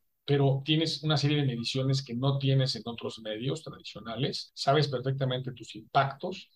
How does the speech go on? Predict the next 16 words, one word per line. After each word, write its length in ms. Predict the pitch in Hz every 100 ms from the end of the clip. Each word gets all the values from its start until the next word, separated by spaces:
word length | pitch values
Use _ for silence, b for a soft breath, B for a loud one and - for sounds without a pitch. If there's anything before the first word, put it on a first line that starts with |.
| _ _ _
sabes, 560 | - - 175 180 156 135
llegas 380 | 160 170 170 -
exactamente 840 | 147 - 160 160 147 156 151 165 -
a 80 | 123
la 120 | 120
gente 280 | 156 147 160
que 100 | 135
te 120 | 120
interesa 420 | 117 120 131 151
llegarle. 460 | 151 143 135 165 208
Por 160 | 156
ejemplo, 280 | 135 135 127
nuestra 240 | 113 117
marca 320 | 120 131 - -
Folcres 720 | 135 135 135 143 156 160 - _ _ _
busca 640 | 147 147 139 147 139 131